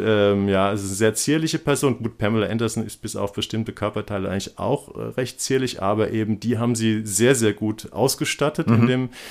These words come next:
Speaker 1: in dem, äh, Film. Äh, wie sie das macht, können wir gleich noch drüber reden, aber sie sieht schon mal, also ich fand, sie sieht verdammt, äh, ähnlich der Pamela Anderson. Okay, da gibt's vielleicht auch so viele, äh, viele Klischee-Dinge, die man einfach so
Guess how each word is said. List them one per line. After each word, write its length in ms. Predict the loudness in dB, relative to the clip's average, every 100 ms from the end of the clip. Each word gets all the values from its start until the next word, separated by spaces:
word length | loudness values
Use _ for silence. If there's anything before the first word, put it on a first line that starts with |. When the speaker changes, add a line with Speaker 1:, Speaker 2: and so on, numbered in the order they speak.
| -18 -16 -4
Speaker 1:
in 160 | 0
dem, 360 | 4 4 4 2
äh, 120 | -2
Film. 420 | 0 2 4 4 0 -10 -18 -20 _ 2
Äh, 200 | 4 6
wie 140 | 6
sie 120 | 6 6
das 200 | 6 6
macht, 320 | 4 4 -6 -20 _ _ -20 -20 _ 2
können 160 | 4 6
wir 80 |
gleich 260 | 6 4 4
noch 80 | 2
drüber 320 | 2 2 4
reden, 220 | 6 6
aber 160 | 4 4
sie 100 | 4
sieht 180 | 2 2
schon 160 | 4
mal, 320 | 6 6 4 -2 _ _ _
also 320 | -6 -4 -6
ich 160 | -8 -8
fand, 200 | -4 -2
sie 120 | -4
sieht 240 | -4 -6 -4
verdammt, 380 | -4 -2 -2 -6 -12
äh, 200 | -8 -8 -10 -18
ähnlich 720 | -4 0 2 2 0 -2 -6 -8
der 180 | -4 -2
Pamela 360 | 0 0 2 2
Anderson. 360 | 2 0 0 -2
Okay, 260 | -2 0
da 140 | 0 -2
gibt's 280 | -4 -6 -2
vielleicht 260 | -4 -2
auch 80 | -6
so 120 | -6
viele, 920 | -8 -4 -2 0 -2 -2 -4 -6 -8 -10
äh, 40 |
viele 340 | -10 -6 -4 -4
Klischee-Dinge, 1200 | -4 -4 -2 0 2 2 2 -2 -2 0 2 2
die 120 | 2
man 200 | 2 0
einfach 260 | -2 -4 -4
so 260 | -2 -8